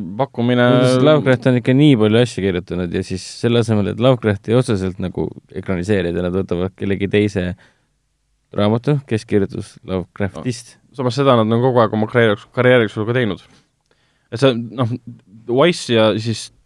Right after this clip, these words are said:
Speaker 1: tähendab, Benioff ja Weiss
Speaker 2: Oota,
Speaker 1: said
Speaker 2: mida?
Speaker 1: vahe-
Speaker 2: Oota, ma ei saanud praegu aru, mis see tähendas.
Speaker 1: Võtnud kellegi teise materjali selle põhjal teinud.
Speaker 2: Ei, nad tahtsid siis vaheldust või? Et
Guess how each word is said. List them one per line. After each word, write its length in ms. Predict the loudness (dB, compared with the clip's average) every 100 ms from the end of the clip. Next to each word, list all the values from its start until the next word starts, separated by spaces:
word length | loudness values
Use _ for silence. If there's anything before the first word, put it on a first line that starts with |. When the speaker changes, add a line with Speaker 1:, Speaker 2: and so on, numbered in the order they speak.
| _ _ _ _
Speaker 1:
tähendab, 180 | -10 -2
Benioff 260 | 0 0
ja 60 | 0
Weiss 160 | 0 2
Speaker 2:
Oota, 80 | 2
Speaker 1:
said 80 |
Speaker 2:
mida? 80 | 2
Speaker 1:
vahe- 120 | 2
Speaker 2:
Oota, 120 | 0 2
ma 60 |
ei 40 | 0
saanud 140 | 0
praegu 180 | -2 0
aru, 100 | -2
mis 100 | -2
see 100 | -2
tähendas. 300 | -2 -6 -16 _ _ -8
Speaker 1:
Võtnud 200 | -4 0
kellegi 200 | 2 2
teise 180 | 2 2
materjali 360 | 0 0 -2 -2
selle 140 | -2
põhjal 220 | -2 -4
teinud. 300 | -4 -6 -10 _ _ _ _ _ _ _ _ _ _ _ _ _ -20 -20 _ _ _ _
Speaker 2:
Ei, 80 | -2
nad 140 | 0 0
tahtsid 240 | -2 -4
siis 200 | -8 -2
vaheldust 480 | 0 2 0 -6 -6
või? 80 | -8 -8 _ _ _
Et 120 | -14